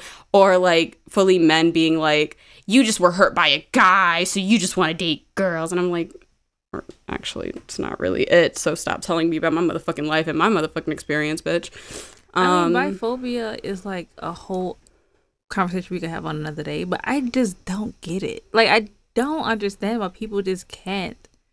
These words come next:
Speaker 2: accept it for what it, like, it's not that hard of a concept to me personally. You're like, "Oh yeah, there's people who like one gender, male or female, and then there's people who like both.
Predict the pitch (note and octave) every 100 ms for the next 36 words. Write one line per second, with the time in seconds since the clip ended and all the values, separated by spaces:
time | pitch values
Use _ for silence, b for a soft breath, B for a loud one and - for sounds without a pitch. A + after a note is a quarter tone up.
0 | _ _ _ - - - E3+ - B3+ C#4
1 | B3 G3 F#3+ F#3 G#3 F#3+ A#3+ A3+ G#3 B3
2 | - _ G3+ G3+ F#3+ G#3+ F3 G3+ - A3+
3 | A#3+ - - - A3 F#3 F#3 G#3 F3 -
4 | - G#3 - - A3+ - b b b _
5 | A#3+ A#3+ B3+ D4 E4+ - - F3+ F#3+ F#3
6 | A#3 G#3+ D#3+ F3 - - _ _ F#3+ E3
7 | F3 E3+ E3 E3 D#3 E3+ A#3 C4+ _ _
8 | _ _ F#3+ G#3 F3 F#3 F#3 F3 E3 D#3+
9 | F#3+ F#3+ G3+ G#3+ A3 F3 F3 G3 G3 G3+
10 | _ - A#4 - F2+ -